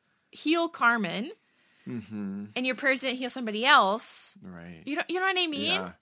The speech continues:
Speaker 1: Like, to me, it's so obvious.
Speaker 2: It's also really problematic if God responds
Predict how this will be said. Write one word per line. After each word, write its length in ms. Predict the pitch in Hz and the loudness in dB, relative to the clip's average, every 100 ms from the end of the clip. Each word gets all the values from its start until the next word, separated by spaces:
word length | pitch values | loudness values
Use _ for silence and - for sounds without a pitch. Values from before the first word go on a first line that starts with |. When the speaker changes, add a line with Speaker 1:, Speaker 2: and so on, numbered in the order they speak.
| _ - | _ -8
Speaker 1:
Like, 100 | 320 | -4
to 100 | - | -2
me, 100 | 359 | 0
it's 140 | 320 - | 0 0
so 360 | 330 311 302 - | 2 4 4 4
obvious. 680 | 285 269 220 190 196 - | 4 4 0 0 -2 -2
Speaker 2:
It's 140 | - 151 | 0 4
also 240 | 185 196 | 4 6
really 320 | 185 135 131 | 4 6 4
problematic 640 | 123 143 120 117 117 110 107 | 4 4 4 2 2 0 -2
if 180 | 107 - | -4 0
God 420 | 117 110 113 113 | 4 4 4 0
responds 640 | 110 101 - 107 101 101 | -2 -4 -2 0 0 -4